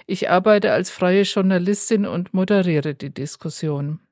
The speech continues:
Frau Doktor Würmseer, Sie haben Soziologie, B W L und Psychologie studiert und in Soziologie promoviert.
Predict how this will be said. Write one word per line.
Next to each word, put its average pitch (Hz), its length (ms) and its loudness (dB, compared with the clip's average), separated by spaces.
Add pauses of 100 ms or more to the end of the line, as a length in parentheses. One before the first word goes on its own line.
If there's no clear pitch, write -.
(260)
Frau 208 400 4
Doktor 202 460 0
Würmseer, 170 600 2
Sie 185 200 -2
haben 190 240 2
Soziologie, 190 840 2
B 190 320 2
W 190 100 2
L 190 340 2
und 208 220 0
Psychologie 190 800 0
studiert 240 640 -4 (380)
und 196 200 4
in 190 120 4
Soziologie 196 760 2
promoviert. 170 880 0